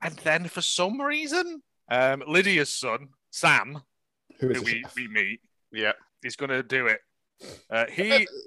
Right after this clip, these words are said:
Speaker 2: because that was, sorry, what's, what's she called? Lydia. Yeah, Lydia.
Speaker 1: Lydia.
Speaker 2: Um, 'cause she, I think in her head thought it's too easy to win this, and it's no fun with not beating Faye. So
Speaker 1: Yeah,
Speaker 3: Is it,
Speaker 1: I get,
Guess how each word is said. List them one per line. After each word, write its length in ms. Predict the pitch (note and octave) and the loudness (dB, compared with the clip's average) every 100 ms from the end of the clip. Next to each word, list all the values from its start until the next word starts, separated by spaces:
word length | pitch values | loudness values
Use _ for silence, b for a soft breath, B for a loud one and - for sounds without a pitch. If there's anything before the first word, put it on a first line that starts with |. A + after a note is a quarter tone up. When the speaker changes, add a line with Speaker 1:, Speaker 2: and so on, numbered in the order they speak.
| - | -12
Speaker 2:
because 260 | A3 E4+ C#4+ | 0 2 2
that 180 | B3 - | 0 0
was, 300 | F3 D#3+ A2 | -2 -2 4
sorry, 140 | D#3 | 6
what's, 240 | C#3 B2+ - | 6 4 0
what's 140 | B2+ | -2
she 40 | A2+ | 2
called? 120 | A2+ | 2
Lydia. 320 | A2+ E2 - - | 4 2 -4 -2
Yeah, 100 | A#2 | 2
Lydia. 200 | G2+ G#2 D3+ | 2 2 2
Speaker 1:
Lydia. 380 | A#2+ G2+ A2+ - _ - | 4 4 2 -2 _ 0
Speaker 2:
Um, 400 | D3 D#3 D3 - - - - | 8 8 8 4 -8 -20 -12
'cause 100 | D3 | -8
she, 300 | F3+ F3+ D#3 - _ _ - - _ - | -8 -8 -10 -16 _ _ -20 -20 _ -6
I 40 | |
think 140 | C#3 C#3 | -2 4
in 100 | C3 | 6
her 120 | C3 | 6
head 240 | B2 C3 - | 6 6 4
thought 300 | - A#2 F2 | 4 4 4
it's 140 | - | 0
too 240 | - C#3+ A#2+ | -2 0 2
easy 220 | A#2+ A#2 | 0 -2
to 100 | A#2+ | 0
win 180 | A#2 A2+ | 2 2
this, 280 | D#2+ - - | -2 -6 -4
and 80 | |
it's 160 | G2+ G2+ | -6 0
no 160 | A#2+ A2 | 0 2
fun 240 | B2+ A#2 | 0 0
with 200 | G2+ - | 0 0
not 200 | A2 - | -2 -2
beating 540 | A2 G2 - G#2 G2 G2+ _ _ _ _ - | -2 -2 -2 -2 -4 -8 _ _ _ _ 2
Faye. 400 | G3+ - - _ _ _ _ _ _ - | 2 0 -6 _ _ _ _ _ _ 0
So 260 | A#2 G#2+ A2 | 6 6 6
Speaker 1:
Yeah, 360 | E3+ C#3 C3+ | 4 4 6
Speaker 3:
Is 80 | C#3 | 6
it, 60 | C#3+ | 6
Speaker 1:
I 80 | |
get, 180 | C#3+ F3+ | 4 -2